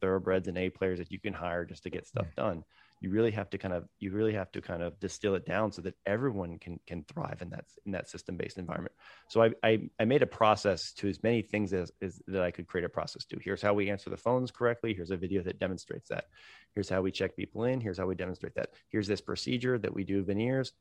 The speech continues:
Speaker 1: Here's how we demonstrate that, and systematize it as much as possible so that it's,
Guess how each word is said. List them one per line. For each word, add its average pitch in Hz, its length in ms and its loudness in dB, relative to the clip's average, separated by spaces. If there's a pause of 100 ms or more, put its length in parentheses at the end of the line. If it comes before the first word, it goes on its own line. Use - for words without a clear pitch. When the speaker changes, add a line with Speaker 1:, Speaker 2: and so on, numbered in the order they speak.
Speaker 1:
Here's 92 200 -4
how 90 120 2
we 90 100 0
demonstrate 90 520 -4
that, - 120 -6 (360)
and 104 120 -2
systematize 101 640 0
it 92 160 -4
as 85 180 -4
much 98 300 -2
as 95 80 -10
possible 98 720 -4 (320)
so 101 160 0
that 95 200 4
it's, 92 220 -4